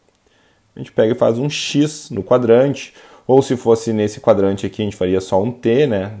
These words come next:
dependendo de onde vai começar, tá? No caso, meu desenho passou um pouquinho ali, mas não tem problema. Ah, ok.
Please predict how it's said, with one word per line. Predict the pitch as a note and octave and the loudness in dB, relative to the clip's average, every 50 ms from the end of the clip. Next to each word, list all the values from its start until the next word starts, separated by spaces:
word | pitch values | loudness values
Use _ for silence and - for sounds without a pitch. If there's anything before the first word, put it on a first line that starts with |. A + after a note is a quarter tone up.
| - | -12
dependendo | - G#2+ - G#2+ G#2 G2 G2 G2+ | -12 -8 -6 -4 -4 -2 -4 -4
de | G2 G2 | -4 -6
onde | G2 F#2 | -6 -6
vai | G2 F#2+ F#2+ | -8 -8 -10
começar, | - G#2 A2 A2 G#2+ - - F#2 F#2 - _ _ _ _ _ _ _ _ | -8 -8 -10 -10 -10 -10 -10 -12 -12 -14 _ _ _ _ _ _ _ _
tá? | - F#2+ F#2+ G2 - - _ _ _ | -6 -4 -4 -4 -8 -14 _ _ _
No | C3+ C3+ | -6 -6
caso, | - - A#2+ D3 D#3+ E3 | -2 0 0 0 2 0
meu | D3 D3+ | -2 -4
desenho | C#3 C#3+ C3 A2+ A#2 B2 B2+ | -2 -2 -2 -2 -4 -6 -6
passou | B2+ C#3 B2+ - - A#2+ B2+ | -6 -6 -8 -6 -6 -6 -6
um | C3 | -4
pouquinho | D3 B2 - - A#2+ A#2 A2+ | -6 -8 -6 -6 -8 -6 -4
ali, | G#2 F#2 E2+ - | -6 -6 -8 -8
mas | F#2+ F2+ | -10 -12
não | F#2 F#2 | -12 -12
tem | F#2 - A2 | -10 -10 -12
problema. | F#2 - A2 G2 F#2+ G2+ D#2 - - _ _ _ _ - - - - - - - - - - _ _ _ _ _ _ _ - | -8 -8 -8 -8 -6 -8 -10 -10 -12 _ _ _ _ -20 -20 -20 -20 -20 -20 -20 -20 -20 -20 _ _ _ _ _ _ _ 2
Ah, | - C3+ C3+ C#3 C#3 C#3+ C#3 C#3+ C#3+ C#3+ - | 6 8 8 10 10 10 10 10 8 8 6
ok. | - D3 D3 - D#3+ B2 G2 - - | 4 0 0 2 2 2 2 0 -6